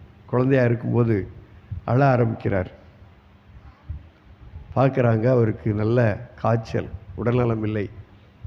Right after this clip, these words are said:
பஸ்ஸு கிடையாது, காலையில தான் போக முடியும் ஆஸ்பத்திரிக்கு போனாலும். எனவே அவருடைய தந்தை அவரை, அந்த குழந்தையை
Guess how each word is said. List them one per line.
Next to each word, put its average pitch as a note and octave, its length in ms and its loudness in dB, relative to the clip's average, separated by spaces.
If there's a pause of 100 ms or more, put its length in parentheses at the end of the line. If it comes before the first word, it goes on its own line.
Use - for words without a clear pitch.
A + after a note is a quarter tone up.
(1300)
பஸ்ஸு C#3+ 300 4
கிடையாது, B2+ 500 4
காலையில C3 480 2
தான் C3 180 0
போக C3 160 0
முடியும் A2+ 340 0 (360)
ஆஸ்பத்திரிக்கு A#2 540 0
போனாலும். A2 500 0 (1600)
எனவே D#3+ 240 6
அவருடைய D3 480 6
தந்தை D#3+ 400 6
அவரை, C3+ 340 2
அந்த A#2+ 260 -4
குழந்தையை D3+ 640 0